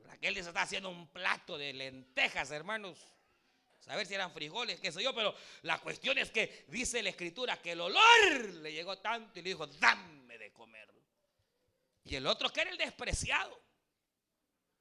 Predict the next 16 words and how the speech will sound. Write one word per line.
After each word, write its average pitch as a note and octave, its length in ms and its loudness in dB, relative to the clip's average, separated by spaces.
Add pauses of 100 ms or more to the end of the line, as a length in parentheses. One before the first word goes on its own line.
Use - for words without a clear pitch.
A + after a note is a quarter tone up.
(560)
el D3+ 180 0
otro D4+ 260 4
que E4 60 0
era, F#4 260 8 (200)
eh, G#3+ 200 2
el G3 180 2
no A#3+ 100 2
amado, D4+ 540 2 (1080)
porque D#3+ 280 -6
Jacob, B3 540 -2 (800)
eh, C#3+ 140 -6
¿cómo G3 220 -8
es? E4 260 -6
Eh, C#3 240 -12
eh, B2 540 -14
Isaac D#3+ 540 2